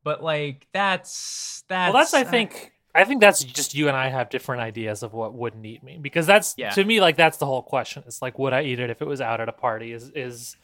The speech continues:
Speaker 1: Mm-hmm.
Speaker 2: to me, the wouldn't, the, the point of the wouldn't eat question is, you know, wouldn't buy is, is this a good snack?
Speaker 1: Yeah.
Speaker 2: Wouldn't eat is, like, is, is a no means this is a bad snack.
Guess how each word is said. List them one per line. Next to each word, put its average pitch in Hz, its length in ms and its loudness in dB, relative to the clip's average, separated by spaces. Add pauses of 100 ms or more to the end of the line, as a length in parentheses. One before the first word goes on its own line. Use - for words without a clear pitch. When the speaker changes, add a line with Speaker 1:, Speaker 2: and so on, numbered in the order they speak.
Speaker 1:
Mm-hmm. 120 220 -18
Speaker 2:
to 180 140 2
me, 226 200 0
the 214 140 4
wouldn't, 185 360 0
the, 147 140 0
the 139 160 -4
point 208 300 -2
of 160 100 -2
the 160 80 0
wouldn't 147 300 -4
eat 143 180 -8
question 123 520 -4 (340)
is, 131 440 -6
you 147 120 -12
know, 113 360 -10 (380)
wouldn't 254 340 2
buy 170 340 8
is, 156 320 0
is 165 240 -2
this 147 160 -4
a 139 40 -6
good 131 300 -2
snack? 123 560 -6 (600)
Speaker 1:
Yeah. 160 100 0
Speaker 2:
Wouldn't 160 260 4
eat 151 220 2
is, 139 280 2
like, 131 440 -4
is, 135 320 -4
is 139 460 -6
a 139 100 -4
no 139 260 2
means 123 240 -10
this 117 140 -10
is 110 120 -12
a 107 60 -8
bad 104 420 -6
snack. - 360 -14